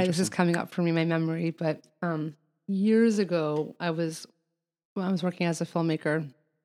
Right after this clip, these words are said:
Speaker 1: for, um, Star Lamplighters, and I went to L A for some sort of video shoot, and there was this ma-, his name is Tanchum Levi,
Speaker 2: Mm-hmm.
Speaker 1: and he was this, like,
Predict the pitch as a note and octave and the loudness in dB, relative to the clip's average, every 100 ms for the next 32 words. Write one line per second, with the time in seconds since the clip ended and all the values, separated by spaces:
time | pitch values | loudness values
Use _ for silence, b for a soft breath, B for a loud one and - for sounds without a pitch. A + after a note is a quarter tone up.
0 | _ _ _ - F3+ E3+ D#3+ D#3 - F3 | _ _ _ -16 -6 0 0 0 -2 -4
1 | F3 F3 - F3 F#3+ G3+ G3 F#3 F#3 - | -4 -4 -4 -2 0 -2 -2 -2 -4 -8
2 | _ _ _ B B B - _ _ G3 | _ _ _ B B B -20 _ _ 2
3 | F#3+ F#3 F3 F#3 F#3+ F#3 - A3 G3+ - | 4 4 2 2 2 0 0 0 0 0
4 | F3+ F3 E3+ - F3 F3 E3 - E3+ E3 | 2 2 0 -2 -2 0 -2 -2 -2 0
5 | D#3 D#3+ D#3+ D#3+ - F3 D#3 - - F3+ | 0 2 2 0 0 0 -2 -4 -4 0
6 | E3+ E3+ - _ _ _ _ _ - - | 2 0 -4 _ _ _ _ _ -6 2
7 | F#3+ F#3+ F#3 F3+ E3+ - - - - _ | 4 4 2 -2 -2 -2 -4 -6 -10 _
8 | _ _ _ F#3+ F3+ F3 - F3+ E3+ G3+ | _ _ _ 0 2 0 -2 -2 2 2
9 | G#3 F#3+ - F3 E3+ - E3+ E3 D#3 F3+ | 2 0 0 0 0 0 0 0 0 0
10 | G#3+ - _ _ C3 A#2 B2 B B B | 0 -2 _ _ -2 -2 -2 B B B
11 | B B B B _ _ _ - G#3 F#3 | B B B B _ _ _ 0 4 6
12 | F3+ F3 E3 D#3+ - G#3 F#3+ F#3+ G3 - | 4 2 -6 -10 -2 0 2 2 0 2
13 | G#3 | 0